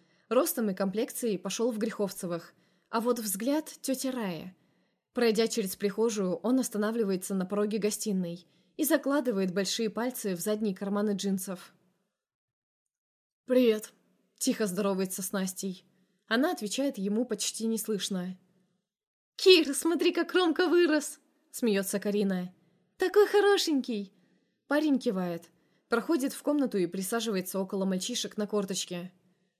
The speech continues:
«Здорово, мужики!» Тянет руку Никитке, тот сразу вкладывает в неё свою маленькую ладошку. Кирилл его с пелёнок так здороваться научил.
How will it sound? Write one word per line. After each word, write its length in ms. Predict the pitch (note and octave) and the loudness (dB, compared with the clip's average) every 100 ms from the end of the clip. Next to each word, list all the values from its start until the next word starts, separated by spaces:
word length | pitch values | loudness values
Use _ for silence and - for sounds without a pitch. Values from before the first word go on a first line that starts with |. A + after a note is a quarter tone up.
| _ _ _ - | _ _ _ -10
«Здорово, 540 | G#3+ A#3 C#4+ D4+ D4+ | 0 4 4 4 4
мужики!» 500 | C#4+ C4+ D4 C#4+ A3 E3+ _ _ _ _ _ _ _ - | 2 2 0 0 -2 -4 _ _ _ _ _ _ _ -2
Тянет 340 | D#4 F4 C#4+ | 2 2 2
руку 220 | A#3 C4+ G#3+ | 0 0 0
Никитке, 640 | F#3+ F#3 D4 - C#4 C4+ - | 0 -2 -6 -4 -6 -6 -6
тот 180 | D4+ F4+ | -4 -4
сразу 320 | - A3+ B3 | -2 -2 -2
вкладывает 560 | A3+ G#3+ A#3+ A#3 G3 F#3 | -4 0 0 0 -2 -2
в 80 | G3 | -2
неё 240 | G3+ A3+ | 0 0
свою 300 | A#3+ F#3+ G#3+ | -2 -2 -2
маленькую 420 | G#3 G#3+ A3+ G#3 | 0 0 0 -2
ладошку. 540 | G3 G#3 F#3 F3+ - F3 F#3 _ _ _ _ | -4 -2 -4 -6 -8 -10 -10 _ _ _ _
Кирилл 320 | - C4+ E4 D#4 | -2 2 4 4
его 260 | A3 G#3 | 2 0
с 100 | G#3 | -2
пелёнок 420 | - A3+ C#4 G#3+ - | -2 0 0 0 0
так 180 | G#3+ | -2
здороваться 520 | G#3 G3+ G3 F#3 - F#3+ | 0 0 0 -2 -4 -2
научил. 580 | F#3 F3+ - F3+ E3+ | -2 -4 -4 -4 -4